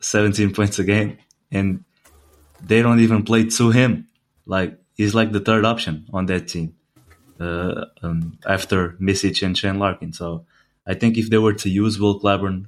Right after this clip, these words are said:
correctly, he would easily be at, in the twenties, because I think he's that gifted of a, of an offensive player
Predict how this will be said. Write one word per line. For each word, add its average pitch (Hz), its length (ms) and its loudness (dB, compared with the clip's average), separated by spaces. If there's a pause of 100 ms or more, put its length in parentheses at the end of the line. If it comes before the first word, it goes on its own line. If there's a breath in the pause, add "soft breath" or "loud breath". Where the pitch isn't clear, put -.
correctly, 104 680 -2 (320)
he - 80 -4
would 95 240 -2 (540)
easily 110 340 2
be 98 200 2
at, 92 140 -4 (120)
in 95 120 -2
the 92 80 -6
twenties, 101 480 -2 (600)
because 90 460 -4
I 90 100 -6
think 101 220 -4
he's 92 140 -4
that 98 220 0
gifted 95 340 0
of 92 280 -2
a, 87 280 -6
of 90 180 -6
an 92 120 0
offensive 90 440 -4
player 101 360 0